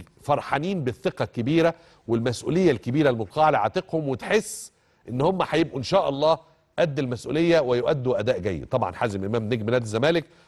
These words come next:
وحسام غالي نجم النادي الأهلي اللي تم تعيينهم من قبل السيد رئيس الجمهورية في مجلس النواب.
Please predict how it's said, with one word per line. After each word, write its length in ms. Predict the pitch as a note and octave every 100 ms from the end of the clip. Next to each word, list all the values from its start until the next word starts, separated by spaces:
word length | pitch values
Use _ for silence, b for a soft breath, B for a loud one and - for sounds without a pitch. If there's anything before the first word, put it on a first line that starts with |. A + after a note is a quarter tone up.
| b
وحسام 340 | - - A#2 A#2
غالي 200 | B2 A#2
نجم 220 | B2 G#2+
النادي 240 | F#2+ G#2
الأهلي 400 | E2+ A2 A#2 G#2+
اللي 100 | F2+
تم 280 | F2 A#2+ G#2 - b b -
تعيينهم 500 | F2 G#2+ B2+ G#2+ F#2+
من 80 |
قبل 260 | F2 B2+ G#2+
السيد 640 | F2 - - - A2+ G2+
رئيس 240 | F2 A2 G#2
الجمهورية 600 | D#2+ D#2+ E2+ G2 G2 F2+ - _ _ _ _ _ -
في 160 | G#2+ A2
مجلس 340 | A#2+ G2 -
النواب. 320 | D2 C2+ A1+